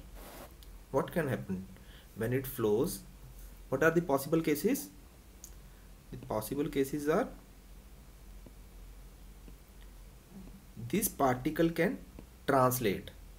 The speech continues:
right? Like this particle can translate having same length and breadth L and B.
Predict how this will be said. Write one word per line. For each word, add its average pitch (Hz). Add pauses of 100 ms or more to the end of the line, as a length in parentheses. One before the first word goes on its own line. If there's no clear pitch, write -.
(120)
right? 117 (720)
Like 110 (2000)
this 120
particle 170
can - (640)
translate - (540)
having 127
same 139
length 117
and 107
breadth 113 (800)
L 123
and 98
B. 175